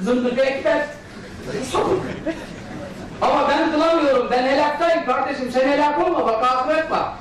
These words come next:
Bunu dese bu bir iyi bir şey. İyi bir şey. Gerçi biraz gülünç duruma düşer, biraz etkisiz olur, biraz, e, adama şey ederler ama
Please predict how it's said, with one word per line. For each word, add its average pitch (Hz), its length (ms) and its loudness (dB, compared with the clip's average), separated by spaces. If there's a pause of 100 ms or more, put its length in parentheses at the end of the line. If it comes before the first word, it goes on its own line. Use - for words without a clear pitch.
(160)
Bunu 240 260 0
dese 302 460 2
bu 285 180 0
bir 247 60 -2
iyi 381 220 4
bir - 60 -2
şey. - 240 -2 (680)
İyi 339 180 2
bir - 120 -4
şey. 160 180 0 (220)
Gerçi 277 360 0
biraz 277 220 0 (560)
gülünç 285 440 2
duruma 214 360 2
düşer, 185 300 0
biraz 262 220 2
etkisiz 269 480 0
olur, 214 320 0
biraz, 247 200 4 (560)
e, - 80 0
adama 220 560 2
şey 254 100 4
ederler 294 320 2
ama 349 400 2